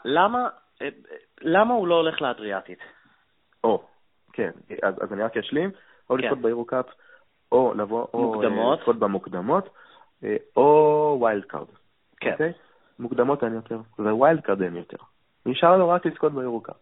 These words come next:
Speaker 2: הסיכוי לזה, מה אני אגיד לך, קיים, קלוש.
Speaker 1: לא,
Speaker 2: אה,
Speaker 1: הוא לא קיים סבירות כרגע, כלומר, אם ירושלים היו מתקדמים מאיזשהו שלב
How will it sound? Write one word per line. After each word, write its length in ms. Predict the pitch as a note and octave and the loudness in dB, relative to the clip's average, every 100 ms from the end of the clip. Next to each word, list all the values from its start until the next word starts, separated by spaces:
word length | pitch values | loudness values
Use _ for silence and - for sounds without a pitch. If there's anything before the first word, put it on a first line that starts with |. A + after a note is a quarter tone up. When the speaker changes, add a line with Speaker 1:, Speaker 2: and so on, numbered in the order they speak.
| _ _ _ _ - | _ _ _ _ -10
Speaker 2:
הסיכוי 420 | A#2+ G#2+ - F3 | -8 -6 0 0
לזה, 500 | F3 D#3+ D#3 D#3 D#3 - - | 0 -2 -2 -2 -2 -6 -10
מה 80 | C#3+ | -10
אני 100 | D3+ | -8
אגיד 200 | D3 D3+ | -10 -12
לך, 160 | - D3+ D3 - - | -2 0 0 -2 0
קיים, 540 | C3+ C3+ B2+ C#3 E3 F3 _ _ - | 4 4 4 2 -2 -6 _ _ -12
קלוש. 580 | - A#2+ A#2+ - - - - _ | -4 -2 -2 -4 -14 -20 -20 _
Speaker 1:
לא, 380 | - D#3+ B2 - | 4 6 6 2
Speaker 2:
אה, 220 | D#2+ G#2 A2 - C#3 | -2 -2 0 0 0
Speaker 1:
הוא 120 | F#3 | 2
לא 140 | G3 G3+ | 2 4
קיים 540 | F3 D3+ C#3 C3 B2 - - | 6 6 2 -6 -10 -16 -16
סבירות 380 | A#2 B2+ C3+ C3 | -6 -4 -2 -4
כרגע, 360 | C3 C3 B2+ | -2 -2 -2
כלומר, 300 | A2+ B2 A#2 | -4 -6 -4
אם 80 | A#2 | -4
ירושלים 480 | A#2+ A#2+ C3+ B2+ D3 | -8 -6 -2 0 0
היו 120 | C3+ | -2
מתקדמים 580 | C#3+ C3+ A#2+ A#2 B2 B2 | -6 -8 -8 -6 -6 -6
מאיזשהו 420 | A#2 A#2+ - A#2+ - | -6 -8 -8 -10 -6
שלב 540 | - A2 A2+ A2+ | 0 4 6 6